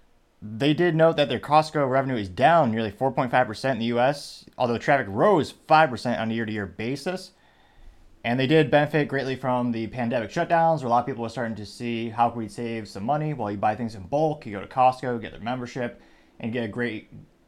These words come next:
value on the price per unit of the goods that you're purchasing. So that helped fuel the growth for Costco. And I know a lot of, anecdotally speaking, I know a lot of my friends who got Costco memberships because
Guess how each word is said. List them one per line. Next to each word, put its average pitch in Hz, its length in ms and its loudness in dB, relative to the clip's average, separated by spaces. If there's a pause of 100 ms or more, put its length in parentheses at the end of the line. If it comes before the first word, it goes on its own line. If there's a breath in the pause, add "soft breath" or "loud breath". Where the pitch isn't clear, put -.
(140)
value 143 320 4
on 107 100 -4
the 120 60 -6
price 120 260 -6
per 107 200 -8
unit 147 400 -2
of 107 240 -6
the 107 40 -14
goods 107 220 -6
that 117 80 -8
you're 90 80 -12
purchasing. - 720 -10 (600 soft breath)
So 120 280 0 (100)
that 170 160 4
helped 180 220 0
fuel 156 500 0
the 110 100 -4
growth 151 300 0
for 131 80 -8
Costco. 117 640 0
And 117 320 -2
I 117 80 -4
know 131 120 0
a - 20 0
lot 123 240 2
of, 113 220 -4
anecdotally 135 440 -2
speaking, 120 300 -6
I 117 60 -2
know 127 120 -2
a 123 60 -2
lot 120 100 4
of 113 60 0
my 107 80 -6
friends 156 320 0
who 123 80 -6
got 113 180 -2
Costco 120 240 -2
memberships 123 380 -6
because 143 680 -4